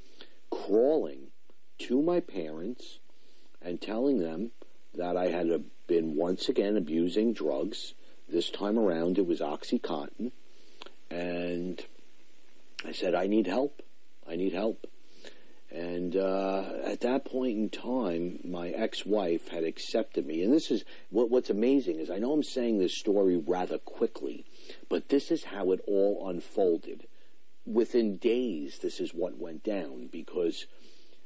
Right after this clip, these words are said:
that day, I was so desperate that I called my ex-wife and I begged her to come home because I was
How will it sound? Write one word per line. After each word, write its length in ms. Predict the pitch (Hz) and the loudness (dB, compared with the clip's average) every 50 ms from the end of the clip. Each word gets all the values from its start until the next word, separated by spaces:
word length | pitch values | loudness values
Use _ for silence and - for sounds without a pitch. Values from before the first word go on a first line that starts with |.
| - - | -10 -10
that 460 | - 160 78 - - - 131 - - | -6 -2 0 0 0 0 -2 -2 2
day, 500 | - 123 131 127 92 78 78 82 82 - - - - - - - - - - - - - - - - - | 2 4 4 4 2 2 0 -2 -4 -8 -10 -10 -10 -10 -10 -10 -10 -10 -10 -10 -10 -10 -10 -10 -8 -8
I 480 | 90 92 90 90 90 90 90 92 - - - | -6 -6 -4 -2 0 0 0 -2 -4 -4 -4
was 380 | - 95 - - - - - - | 0 0 0 0 -2 -4 0 2
so 200 | 127 123 151 165 | 4 6 6 6
desperate 640 | 123 - 98 80 73 - - - 80 82 95 - - | 4 2 0 -2 -2 -4 -6 -6 -6 -6 -6 -6 -6
that 120 | 87 82 | -6 -6
I 100 | 82 82 | -6 -6
called 380 | - - - 90 95 92 87 - | -6 -4 -2 0 2 2 2 0
my 140 | 87 82 80 | -2 -6 -6
ex-wife 840 | 85 87 85 - - - 80 104 117 196 135 95 78 - - - - - - - - - - - - - - | -6 -6 -6 -6 -6 -4 -2 0 0 0 0 -2 -4 -4 -8 -10 -10 -10 -10 -10 -10 -10 -10 -10 -8 -8 -4
and 140 | 92 92 95 | -2 0 2
I 100 | 92 90 | 2 2
begged 360 | 80 - 92 87 85 82 - | 4 4 2 2 2 0 0
her 140 | 80 85 85 | 0 0 0
to 60 | 87 | 0
come 220 | - 85 87 95 | 0 0 -2 0
home 400 | 82 92 123 147 170 143 78 71 - | 2 2 4 4 4 2 2 -2 -6
because 260 | 80 78 - - - | -8 -8 -8 -6 -6
I 60 | 78 | -6
was 200 | 73 80 76 | -6 -6 -6